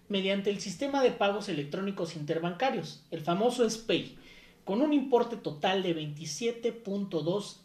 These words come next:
billones de pesos. Sin embargo, esta preferencia por hacer uso de las herramientas electrónicas y digitales que nos ofrecen los bancos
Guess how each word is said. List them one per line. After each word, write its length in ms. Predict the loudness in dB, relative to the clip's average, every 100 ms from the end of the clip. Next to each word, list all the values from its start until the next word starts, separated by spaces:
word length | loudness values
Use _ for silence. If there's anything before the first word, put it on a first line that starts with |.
| _
billones 600 | -4 -2 4 4 4 0
de 80 | -6
pesos. 680 | -8 -14 -16 -16 -18 -20 _ _ _ _ _ _ -20 -20 _
Sin 240 | -14 -10 0
embargo, 420 | 4 4 4 -2 -10 _ -6
esta 280 | 2 4 4
preferencia 640 | 4 4 2 2 0 2
por 160 | 4
hacer 300 | 4 4 2
uso 260 | 0 0 0
de 80 | 2
las 220 | 0 -4
herramientas 560 | -4 -2 -2 -2 -2 -2
electrónicas 840 | -4 -2 -2 -2 -2 -2 -2 -6
y 140 | -2 0
digitales 600 | 0 -4 -2 2 2 0
que 120 | -6
nos 180 | -10 -12
ofrecen 400 | -6 -4 -2 0
los 140 | 0
bancos 440 | 0 0 -2 -6